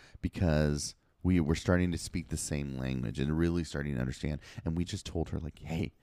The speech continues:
you're not in survival mode anymore. You don't have to take care of you. We will take care of you." And, and there are moments where I'm like, "Dude, are we just spoiling this kid?" But it's, it's finding opportunities to say yes more,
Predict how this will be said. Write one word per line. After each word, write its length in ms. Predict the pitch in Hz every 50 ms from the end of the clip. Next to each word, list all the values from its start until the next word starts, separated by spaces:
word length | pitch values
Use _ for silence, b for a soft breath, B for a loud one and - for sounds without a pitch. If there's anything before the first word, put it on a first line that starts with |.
| _ _ -
you're 140 | 73 87 95
not 120 | 107 110 92
in 60 | 92
survival 520 | - - 107 90 92 82 90 95 104 92 82
mode 240 | 80 76 71 67
anymore. 400 | 69 64 65 64 64 - - - b b b b b
You 360 | 80 85 92 104 117 127 120 113
don't 340 | 101 101 98 98 95 - -
have 260 | - 101 90 87 87 -
to 100 | 92 82
take 340 | - - 82 82 - - -
care 280 | - - - 80 80
of 120 | 71 69 80
you. 280 | 76 78 80 71 - - - b b b b b b b b b -
We 320 | - 87 95 95 95 98 98
will 180 | - 90 85 -
take 240 | - - 78 69 -
care 160 | - 69 64 60
of 140 | 60 -
you." 240 | - 58 55 50 - - B B B B 131
And, 220 | B 107 98 - -
and 320 | - 110 104 98 92 90 - B B B
there 140 | B 110 110
are 40 | 107
moments 320 | 104 110 104 101 98 - -
where 100 | 90 82
I'm 60 | 80
like, 160 | 78 76 - -
"Dude, 160 | - 117 82
are 60 | 69
we 120 | 67 90
just 220 | 110 - 415 - -
spoiling 480 | - - 73 73 80 92 110 123 135
this 220 | 143 156 151 - -
kid?" 240 | - 175 180 170 - _
But 140 | - 139 - -
it's, 260 | 120 - - - - b b b b b b b
it's 160 | 113 113 -
finding 480 | - - - 107 104 117 127 135 120 110
opportunities 720 | 98 95 - 87 - - - 98 90 90 82 90 85 -
to 100 | - -
say 320 | 78 - - - 76 73 69
yes 500 | 69 67 69 69 67 64 65 - - -
more, 460 | 67 64 64 62 58 52 50 50 -